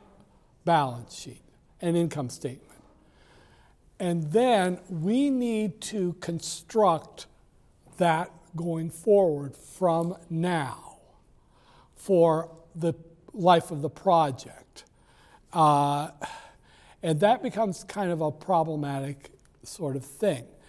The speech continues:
because in there, how, how, how do you project? The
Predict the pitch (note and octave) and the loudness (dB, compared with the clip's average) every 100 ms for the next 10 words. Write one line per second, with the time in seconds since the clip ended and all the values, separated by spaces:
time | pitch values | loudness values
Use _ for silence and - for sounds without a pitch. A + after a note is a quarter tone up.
0 | - - - F3 - F3 D#3 D#3 - - | -20 -20 -6 -4 2 2 2 -2 -6 -2
1 | A3 G#3 E3 C#3+ C3+ A#2+ - _ _ _ | -2 0 0 0 -2 -6 -16 _ _ _
2 | _ _ _ _ _ _ _ _ _ _ | _ _ _ _ _ _ _ _ _ _
3 | - - B2 E3 G#3 - D3 G3+ - - | -16 -14 -8 -2 -2 -2 -6 -6 -6 -8
4 | G#3+ A3+ G3+ E3+ D#3+ F#3+ D3+ - - - | -6 -6 -6 -8 -4 -2 -2 -4 -18 -20
5 | - _ _ _ _ _ _ _ _ - | -20 _ _ _ _ _ _ _ _ -14
6 | E3+ G#3 F#3 F#3 | -6 -2 -2 -4